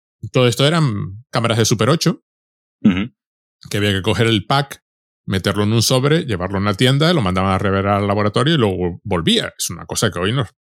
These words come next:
Speaker 1: no, no
Speaker 2: Sí, hay
Speaker 1: puede
Speaker 2: un momento que, que, que va y dice, "¿Cuánto tiempo tarda en revelar?". Y dice, "Cuatro días". Dice, "¿No puedes aligerarlo un poco?". Y dice, "Bueno, venga, tres".
Speaker 1: Tres, sí, sí, pero...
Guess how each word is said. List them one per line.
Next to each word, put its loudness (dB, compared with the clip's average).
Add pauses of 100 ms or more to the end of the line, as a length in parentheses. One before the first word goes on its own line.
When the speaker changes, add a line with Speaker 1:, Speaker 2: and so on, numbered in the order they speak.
(120)
Speaker 1:
no, -8 (180)
no 0
Speaker 2:
Sí, 2
hay 2
Speaker 1:
puede 2
Speaker 2:
un 0
momento 2
que, 2
que, 2
que 4
va 4
y 4
dice, 2
"¿Cuánto 2
tiempo 2
tarda 4
en 0
revelar?". 2
Y -2
dice, -2
"Cuatro 2
días". 6
Dice, 0
"¿No 2
puedes 2
aligerarlo 2
un -2
poco?". 2
Y 4
dice, 0
"Bueno, 4
venga, 4
tres". 0
Speaker 1:
Tres, 0
sí, 2
sí, 2
pero... 0